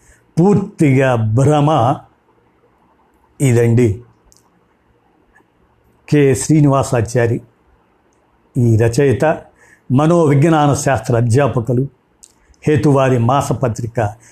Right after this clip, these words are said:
సహాయ సంపాదకులు, తెలంగాణ రాష్ట్ర హేతువాద సంఘ ఉపాధ్యక్షులు.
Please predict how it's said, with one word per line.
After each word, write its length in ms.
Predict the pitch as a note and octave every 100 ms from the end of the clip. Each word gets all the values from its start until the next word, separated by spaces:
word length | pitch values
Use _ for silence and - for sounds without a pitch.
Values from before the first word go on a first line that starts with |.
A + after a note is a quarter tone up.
| _
సహాయ 500 | - D3+ B2 C3+ C3+
సంపాదకులు, 760 | B2 B2+ A#2 C3+ C3 A2+ A#2 B2 - _ _ _ _ -
తెలంగాణ 580 | D3+ D3+ D3 C#3+ C#3 C3
రాష్ట్ర 420 | B2+ C#3+ - C#3
హేతువాద 560 | C3+ C#3+ C#3+ C3 B2+
సంఘ 280 | A#2 A#2 B2
ఉపాధ్యక్షులు. 840 | A2+ A2+ C#3 B2+ A2+ A#2 - B2